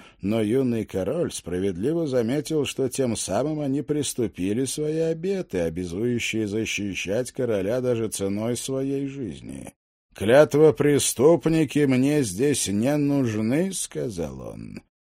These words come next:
Всех пятерых приговорили к смерти, но по просьбе принцессы Алисанны предложили помилование, будь они согласятся сменить свои белые плащи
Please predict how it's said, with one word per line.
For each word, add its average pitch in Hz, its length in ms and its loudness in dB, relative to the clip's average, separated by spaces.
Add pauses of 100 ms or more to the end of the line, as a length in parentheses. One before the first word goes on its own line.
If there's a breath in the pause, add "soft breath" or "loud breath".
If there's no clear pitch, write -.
(200)
Всех 202 320 2
пятерых 156 560 2
приговорили 123 680 2
к - 80 -14
смерти, 113 1000 0 (340 loud breath)
но 113 200 2
по 101 180 0
просьбе 92 540 0
принцессы 92 680 -2
Алисанны 92 960 -2
предложили 76 760 -8
помилование, 113 1000 -4
будь 165 260 -6
они 165 260 -2
согласятся 131 800 -2
сменить 110 640 -2
свои 95 460 0
белые 76 720 -2
плащи 101 760 -4